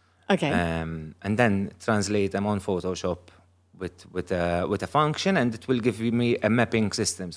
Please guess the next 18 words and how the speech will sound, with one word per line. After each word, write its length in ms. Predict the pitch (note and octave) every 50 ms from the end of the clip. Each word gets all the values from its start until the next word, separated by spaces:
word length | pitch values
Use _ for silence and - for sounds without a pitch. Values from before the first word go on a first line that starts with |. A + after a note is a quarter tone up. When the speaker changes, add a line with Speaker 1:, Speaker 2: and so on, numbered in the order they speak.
| -
Speaker 2:
I 160 | - G2+ G#2 G#2
will 180 | G#2 A2 A2
print 360 | G#2 - D3 D#3 D3 B2+ A2+ G#2+
that 300 | B2 C3 C3 A#2+ - - - - - - _ _ _ _ _
on 160 | - F#2+ G2
a 40 | F#2+
specific 540 | - - - A2+ - - G2 A2 G#2 - -
paper. 320 | - G#2+ G#2 G2 G2 G2+ G2+ G2+ G#2 -
It's 220 | - - - -
like 340 | B2 A#2 A#2 A#2 - - - _ _ _ _ _
Speaker 1:
Like 120 | F4+ E4+ -
a 40 | C4+
transfer. 500 | A3 A#3+ G3+ D#3+ D3+ - - - B2 - - - - -
Speaker 2:
Like 240 | - A3 A3 F#3+ -
a 40 | F3
transfer 360 | - E3 B2 - - A#2 G2+
paper, 280 | G#2 F#2+ D#2+ - F2+ F#2
yeah, 260 | G2+ B2 G#2+ D#2